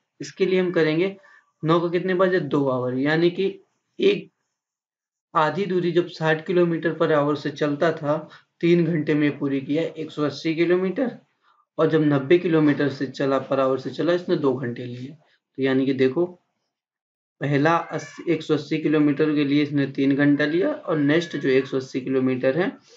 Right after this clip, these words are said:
उसके लिए दो घंटे, यानी कि पाँच घंटे में इसने किया कितना? पाँच घंटे में किया तीन सौ साठ किलोमीटर। ठीक है, अब देखो क्वेश्चन में क्या कह रहा है, क्वेश्चन में कह रहा है छह घंटे,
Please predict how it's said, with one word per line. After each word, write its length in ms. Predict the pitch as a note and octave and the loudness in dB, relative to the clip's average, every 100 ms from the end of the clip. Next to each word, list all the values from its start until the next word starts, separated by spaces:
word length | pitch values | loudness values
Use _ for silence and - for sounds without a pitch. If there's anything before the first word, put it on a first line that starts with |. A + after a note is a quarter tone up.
| - _ _ D3+ | -20 _ _ -12
उसके 260 | B2 D3+ | -4 0
लिए 200 | C#3+ F3 | 4 4
दो 540 | D3 - _ _ C#3+ B2 | 2 -4 _ _ -2 0
घंटे, 300 | A#2+ A#2 B2 | 0 -2 -2
यानी 140 | C3 | -2
कि 80 | C#3 - | -4 -6
पाँच 300 | D3 D3 E3 | -2 -2 -2
घंटे 380 | C#3 C3+ B2+ B2+ | -4 -4 -2 -2
में 200 | B2+ C3+ | 0 0
इसने 400 | D#3+ C#3 - C3 C3 | -2 -4 -6 -6 -6
किया 280 | B2+ C#3 C#3 | -2 -2 -2
कितना? 320 | C3+ D3 F3 G3 - _ F#3+ | -4 -2 -2 -2 -12 _ -16
पाँच 240 | E3+ C3+ | -12 -2
घंटे 260 | C#3+ C3+ C#3+ | 0 2 0
में 180 | C#3+ | 0
किया 200 | C#3+ F3 A3+ - _ _ _ _ _ _ _ | 0 -2 -2 -8 _ _ _ _ _ _ _
तीन 180 | D3 D3+ | 0 2
सौ 140 | E3 | 0
साठ 480 | D#3+ - B2+ B2+ - - _ _ _ _ _ _ _ _ _ | -2 -2 -2 -2 -8 -18 _ _ _ _ _ _ _ _ _
किलोमीटर। 460 | C#3 C3 A#2+ C#3+ - _ _ | -2 0 -2 -6 -14 _ _
ठीक 220 | - E3+ F#3+ | -4 0 0
है, 160 | G3 - - _ _ _ | -2 -6 -20 _ _ _
अब 140 | E3+ D#3+ | -4 2
देखो 200 | F#3+ G3 | 4 2
क्वेश्चन 400 | F#3+ E3+ A#3 G3+ | 0 -2 0 0
में 120 | - | 2
क्या 140 | C#3+ C3 | 2 0
कह 180 | C3 | 0
रहा 120 | C3 B2+ | 0 -2
है, 60 | |
क्वेश्चन 460 | - F#3 F3+ A3 G3+ | -2 -2 0 0 2
में 100 | F#3+ | 2
कह 140 | E3+ | 4
रहा 100 | F3+ | 4
है 80 | G3 - | 2 -4
छह 300 | - F#3 F3 | -2 2 2
घंटे, 480 | D3 B2+ A#2+ A#2 | 0 -6 -8 -12